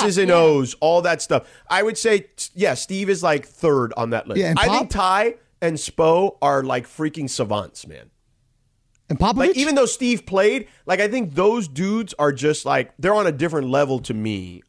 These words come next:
Speaker 1: Um, despite Steve's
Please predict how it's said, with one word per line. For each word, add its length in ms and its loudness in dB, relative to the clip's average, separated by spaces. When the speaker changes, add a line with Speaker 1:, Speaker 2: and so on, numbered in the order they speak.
Speaker 1:
Um, 540 -6
despite 540 -4
Steve's 560 -8